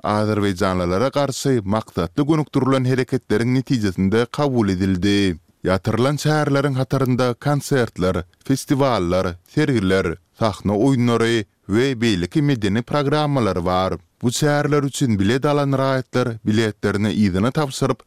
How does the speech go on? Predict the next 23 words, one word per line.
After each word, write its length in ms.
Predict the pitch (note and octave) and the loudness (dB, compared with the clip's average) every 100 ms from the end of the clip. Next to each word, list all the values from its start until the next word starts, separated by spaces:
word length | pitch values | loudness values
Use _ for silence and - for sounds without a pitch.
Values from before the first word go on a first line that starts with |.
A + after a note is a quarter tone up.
| _ | _
töleglerini 720 | - B2 A#2 G2+ F2+ G2 C#3 | 0 2 2 2 0 0 0
alyp 340 | F2 G#2 - | 0 -2 -2
bilerler. 600 | A2+ A2 F2+ F2+ F#2 D#2 C#2+ _ _ F2+ | 0 2 2 0 0 -2 -8 _ _ -2
Baku 480 | F2+ - C#3 D3+ | -2 0 2 2
bilen 180 | D3+ D3+ | 2 2
Moskwanyň 560 | C#3 C3+ - G2 F#2+ C3 | 0 -2 -2 0 0 0
arasyndaky 640 | D3+ C#3+ C#3+ C3+ C3 C3 | 0 -2 -2 0 0 -2
gatnaşyklar 760 | A#2+ C3 B2+ A#2+ - A#2+ A#2 A2 _ _ | -4 -2 -2 -4 0 0 2 -2 _ _
ýigirme 340 | G2+ A#2+ A#2+ G#2+ | 0 2 4 2
yedinji 340 | F2 F2 F2 | 0 -2 0
iýunda 720 | G2+ B2+ A#2 G2+ F2+ F2+ D#2 A#2+ _ F#2+ | 0 2 4 2 2 0 -2 -6 _ 0
Russiýanyň 640 | A2+ A#2 C3+ C3 C3 A#2+ | 0 0 0 0 0 0
Yekaterinburg 640 | A#2+ - F3 G3+ G3 - | -2 -2 0 0 0 -2
şäherinde 720 | - D3+ C3 A#2+ B2 A#2 B2 A#2 _ - | 0 0 0 0 0 2 2 -2 _ -10
asly 300 | G2 G2+ C3+ | -8 -2 0
Azerbaýjanly 1120 | C3 D3+ C#3+ C#3+ C#3 A2+ B2 A#2+ A2+ A2+ A2+ - - | 0 0 0 2 2 2 0 0 2 0 0 -4 -4
elliden 480 | B2 A2 F2+ F2 C#3+ | 0 2 2 0 0
gowrak 400 | C#3+ B2 C3 - | 2 2 0 0
adamyň 440 | A#2+ A#2 G2 G#2+ A#2+ | -2 0 0 -2 -2
saklanmagy 640 | C#3 - C3+ C3 C3+ C3 C3 | -6 -2 0 2 0 0 0
bilen 260 | G2+ F2 | 0 0
başlandy. 800 | F2 - F#2+ F#2 F#2 G2 G2+ F2+ E2+ _ | -2 0 0 0 2 2 2 0 -4 _
Bu 60 | - | -2